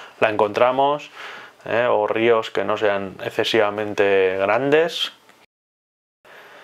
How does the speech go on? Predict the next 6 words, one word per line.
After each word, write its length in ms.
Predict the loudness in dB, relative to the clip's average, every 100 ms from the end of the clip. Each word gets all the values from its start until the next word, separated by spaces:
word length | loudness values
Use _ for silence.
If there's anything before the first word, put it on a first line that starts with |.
| -20 -20 -20 -20 -20 -20 -20 -20 -20 -20 -20 _ _
El 600 | 2 4 4 4 2 0 -4
carpín, 880 | 0 2 2 -2 -2 -2 -2 -6 -8
Carassius 960 | 0 4 4 2 0 -2 0 0 -2 -8 0
auratus. 1160 | 0 2 0 4 4 2 -2 -8 -8 -12 -12 -12 -14 -16 -20 -20 -20 _
El 300 | 2 4 4
carpín 480 | 2 2 2 0